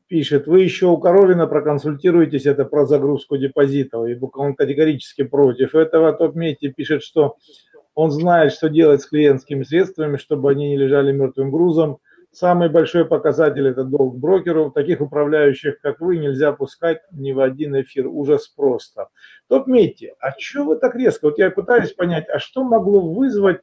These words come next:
такое, э, вот, э, возмущение? Именно полная загрузка депозита или что вот вызвало вас, э, сейчас? Э, я категорически против. Потому что из того, что сказал Юрий, я готов подписаться под каждым словом.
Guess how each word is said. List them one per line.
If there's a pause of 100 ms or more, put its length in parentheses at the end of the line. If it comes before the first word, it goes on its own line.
(540)
такое,
э,
вот,
э,
возмущение? (100)
Именно
полная
загрузка
депозита
или
что
вот
вызвало
вас,
э,
сейчас? (680)
Э,
я
категорически
против.
Потому
что
из
того,
что
сказал
Юрий,
я
готов
подписаться
под
каждым
словом.